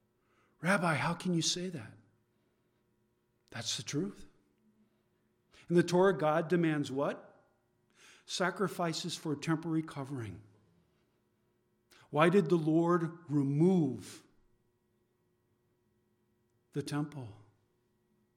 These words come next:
That's for two thousand years now, over two thousand years, my people could look and cry out to God. But what has happened?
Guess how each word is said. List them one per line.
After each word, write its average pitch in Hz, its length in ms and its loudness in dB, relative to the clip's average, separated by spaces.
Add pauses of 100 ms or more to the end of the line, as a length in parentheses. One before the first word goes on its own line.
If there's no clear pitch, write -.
(580)
That's 160 280 -2
for - 360 -2 (200)
two 202 200 0
thousand 165 600 0
years 160 420 2
now, 143 200 -2
over 143 200 -4
two 151 180 -6
thousand 156 520 -2
years, 151 260 -2
my 139 160 -4
people 156 460 -4 (320)
could - 180 -2
look 151 360 -4
and 147 140 -8
cry 143 300 -10
out 143 180 -12
to 160 100 -6
God. 107 540 -10 (2500)
But 170 100 2
what 165 160 4
has 160 120 0
happened? 180 420 -4